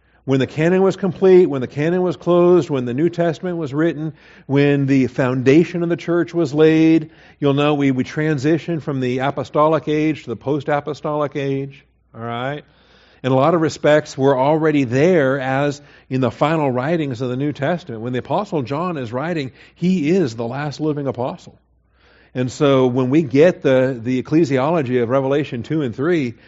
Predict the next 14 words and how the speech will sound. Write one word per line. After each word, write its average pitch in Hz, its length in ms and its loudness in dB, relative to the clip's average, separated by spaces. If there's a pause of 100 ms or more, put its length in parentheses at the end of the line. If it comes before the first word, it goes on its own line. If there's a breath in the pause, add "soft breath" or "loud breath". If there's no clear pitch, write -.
(240 loud breath)
we're 143 180 2
getting 135 520 4
that, 131 460 0
that 120 280 -4
ecclesiology 135 1000 0
for 120 200 -2
the 127 100 -2
post-apostolic 139 1120 -4
age. 139 400 -10
We're 107 80 -12
talking 127 320 -8
lampstands 131 640 -10
and 135 100 -12
stars, - 480 -14